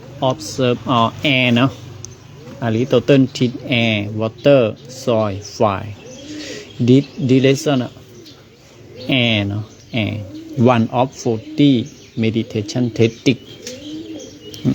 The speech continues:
Air. We observe air, air, air, air, air, blow, blow,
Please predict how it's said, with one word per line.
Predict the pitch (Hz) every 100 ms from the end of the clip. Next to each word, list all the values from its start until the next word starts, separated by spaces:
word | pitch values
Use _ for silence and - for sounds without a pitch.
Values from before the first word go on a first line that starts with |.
| -
Air. | - 117 - - - - - -
We | 127 127
observe | 120 123 - 123 151 -
air, | 123 107 113
air, | 117 104 101
air, | 117 101 -
air, | 113 101 -
air, | 113 107
blow, | 101 107 104 101 107 110 -
blow, | 120 110 110 101 101